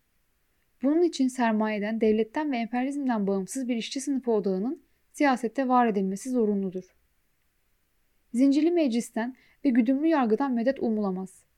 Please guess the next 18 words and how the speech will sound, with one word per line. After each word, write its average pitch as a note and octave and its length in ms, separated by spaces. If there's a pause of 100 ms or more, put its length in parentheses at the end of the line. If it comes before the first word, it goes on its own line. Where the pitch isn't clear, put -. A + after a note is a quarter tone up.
(640)
Türkiye F4 360
geçmişte A3+ 500
örnekleri C4+ 440
çokça D#4+ 340
olan A#3+ 260
yalan C4+ 320
ve B3 120
riya B3 320
dolu A3 320 (280)
temiz C#4 280
eller G#3+ 260
operasyonları G3 800
ile F#3 240
değil, C#4+ 280 (360)
işçinin, C#4 420
emekçinin B3 500
kirli, C4 400
paslı, B3+ 540